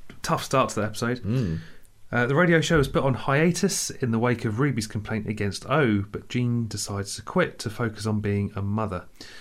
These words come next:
Speaker 1: She offers Joanna money to repay her debts, but accompanies the money with a detailed contract dictating how Joanna needs to behave going forward.
Speaker 2: I've got a question.
Speaker 1: Hmm.
Speaker 2: Do you think that's unreasonable?
Speaker 1: Um.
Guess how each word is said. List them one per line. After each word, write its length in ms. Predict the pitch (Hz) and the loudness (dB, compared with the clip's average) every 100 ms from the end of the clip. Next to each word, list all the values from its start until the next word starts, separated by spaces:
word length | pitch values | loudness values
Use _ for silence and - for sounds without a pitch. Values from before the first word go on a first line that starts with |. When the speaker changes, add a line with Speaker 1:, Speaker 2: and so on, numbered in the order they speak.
| - - - - | -16 -16 -16 -16
Speaker 1:
She 140 | - 147 | -2 0
offers 200 | 135 110 | 0 -2
Joanna 340 | 131 117 113 | 2 2 2
money 240 | 117 117 107 | 2 2 2
to 160 | - | 0
repay 340 | 107 107 110 107 | -2 -2 -2 -2
her 140 | 101 | -4
debts, 600 | 101 165 - - - - - - - - | -2 0 0 -4 -8 -8 -12 -16 -16 -12
but 120 | - | -8
accompanies 460 | 101 156 113 117 104 | -6 -4 -2 -2 0
the 80 | 107 | 2
money 240 | 107 104 | 2 2
with 180 | 101 101 | 0 -2
a 20 | |
detailed 500 | 120 143 - 107 104 | -2 -4 -2 -4 -2
contract 560 | 120 107 113 110 - - | -4 -2 -2 -4 -4 -6
dictating 680 | 156 - 110 104 - 95 | -6 -6 -6 -6 -4 -6
how 180 | 98 101 | -4 -4
Joanna 340 | 98 120 117 107 | 0 0 2 2
needs 320 | 139 143 - | 2 0 -2
to 100 | 92 | -6
behave 460 | 101 101 101 - | -4 -2 -2 -4
going 260 | - 90 95 | -8 -6 -6
forward. 400 | - 101 85 85 - - - | -4 -6 -4 -8 -10 -14 -4
Speaker 2:
I've 60 | - | 0
got 120 | - | 0
a 40 | - | 2
question. 480 | 226 - - 80 - - | 2 2 -4 -6 -8 -6
Speaker 1:
Hmm. 260 | 147 127 95 - - - - - | -2 0 0 -4 -14 -16 -12 -2
Speaker 2:
Do 80 | 208 | 0
you 40 | |
think 120 | - | 2
that's 140 | 185 190 | 0 2
unreasonable? 560 | 175 160 120 85 82 - - - - - - - - - - - - - - - - - - - - - - | 2 2 0 -2 -4 -6 -14 -18 -18 -18 -18 -18 -18 -20 -20 -20 -20 -18 -18 -18 -20 -20 -18 -18 -18 -16 -2
Speaker 1:
Um. 800 | 160 196 214 214 214 220 214 | 2 6 8 8 8 8 8